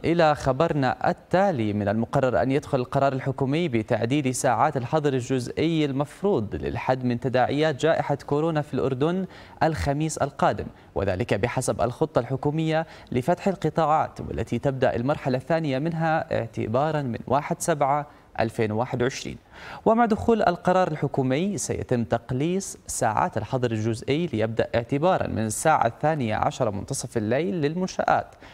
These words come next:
وللساعة الواحدة بعد منتصف الليل للأفراد. وسيتم رفع كافة أشكال الحظر في مناطق المثلث الذهبي، وهي العقبة والبتراء ومخيمات وادي رم والديسي،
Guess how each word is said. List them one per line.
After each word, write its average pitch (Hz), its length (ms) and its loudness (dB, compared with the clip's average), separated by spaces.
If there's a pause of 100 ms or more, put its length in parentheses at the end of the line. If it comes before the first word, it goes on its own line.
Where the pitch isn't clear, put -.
(160)
وللساعة - 640 0
الواحدة 120 520 2
بعد 156 280 0
منتصف 120 560 -2
الليل 127 360 0
للأفراد. 120 800 -2 (520)
وسيتم 117 580 2 (140)
رفع 135 300 2 (100)
كافة 196 440 0
أشكال - 360 -4
الحظر 156 380 0
في 131 200 -2
مناطق 123 520 -2 (340)
المثلث 139 840 0
الذهبي، 117 580 -2
وهي 107 240 -2
العقبة 151 640 0
والبتراء 147 760 -2
ومخيمات 127 680 -2
وادي 135 200 0
رم 139 300 -2
والديسي، 131 540 -2